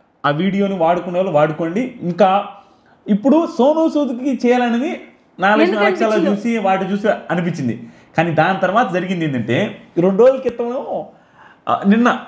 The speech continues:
Speaker 1: నిన్న అనమాట, నిన్న ఉదయం అనింది అనమాట, "అన్న వీడియో చేద్దామని చాలా రోజులు అయిందన్న, నా డబ్బులు కూడా ఇస్తానన్నా, నేను ఖచ్చితంగా నిజంగా ఇస్తానన్నా." పదిహేను వేలు అనలేదు కానీ
Speaker 2: నేను
Speaker 1: మూడు నాలుగు నెలలనే అట్ట ఇట్టాను, మూడు నాలుగు నెలలు పెన్షన్ లేకుండా పదివేలు అట్ట ఇస్తానని ఇప్పుడు పదిహేను వేలకు వచ్చిపోయింది, ఐదు నెలల పెన్షన్ అయ్యేసరికి.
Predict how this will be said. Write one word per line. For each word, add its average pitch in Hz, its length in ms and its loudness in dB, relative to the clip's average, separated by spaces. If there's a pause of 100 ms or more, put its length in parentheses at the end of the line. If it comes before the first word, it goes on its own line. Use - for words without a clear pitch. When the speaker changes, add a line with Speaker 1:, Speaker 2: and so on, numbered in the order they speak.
(160)
Speaker 1:
నిన్న 202 220 2
అనమాట, 208 260 0
నిన్న 175 200 -4
ఉదయం 226 200 0
అనింది 196 260 0
అనమాట, 139 240 -2
"అన్న - 460 -4
వీడియో 131 320 2
చేద్దామని 123 380 -2
చాలా 120 240 -2
రోజులు 131 160 0
అయిందన్న, 123 440 -2
నా 113 80 -4
డబ్బులు 117 280 0
కూడా 151 140 2
ఇస్తానన్నా, 117 440 -2
నేను 110 260 -6
ఖచ్చితంగా 127 340 -4
నిజంగా 131 240 -2
ఇస్తానన్నా." 117 560 0 (120)
పదిహేను 139 240 2
వేలు 190 160 4
అనలేదు 160 280 0
కానీ 156 420 0 (420)
Speaker 2:
నేను 240 180 0
Speaker 1:
మూడు 202 120 4
నాలుగు 202 220 4
నెలలనే 202 300 0
అట్ట - 160 -2
ఇట్టాను, 170 400 0
మూడు 147 140 -6
నాలుగు 147 140 -4
నెలలు 156 140 -4
పెన్షన్ 151 340 -4
లేకుండా 143 240 0
పదివేలు 135 520 2
అట్ట 131 140 -2
ఇస్తానని 135 440 0
ఇప్పుడు - 480 -6
పదిహేను 160 400 2
వేలకు 175 260 0
వచ్చిపోయింది, 143 380 -4
ఐదు 139 240 0
నెలల 147 180 0
పెన్షన్ 131 280 -2
అయ్యేసరికి. 123 460 -2